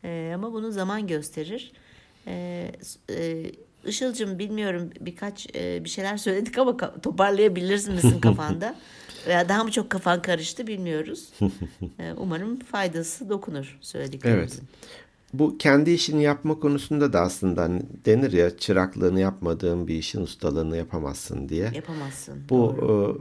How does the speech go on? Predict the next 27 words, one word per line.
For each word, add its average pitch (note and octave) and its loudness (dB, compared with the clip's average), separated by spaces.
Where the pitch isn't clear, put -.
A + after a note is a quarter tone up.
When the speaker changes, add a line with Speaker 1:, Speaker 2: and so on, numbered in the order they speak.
Speaker 2:
e, - -4
MasterChef'i A#2 2
sen B2+ 2
mi B2+ 4
izliyordun? D2+ -2
Speaker 1:
Evet. D3 -2
Speaker 2:
Galiba F2+ -2
değil C#3+ 2
mi? E2+ 0
Speaker 1:
Evet. - -20
Speaker 2:
Oralarda C#3 6
mesela, F#2 4
e, A2 2
diyelim G2 6
ki E2+ -6
işte A2+ 0
ustalar F#2 2
var, D2 -6
e, - -4
büyük D#2 -2
şefler D#2+ -2
var. C#2 -10
Hepsine C3+ 0
bak. D3 -2
Ya C3+ 2
bulaşıkçı C#3 6
girmiş, C#3+ 2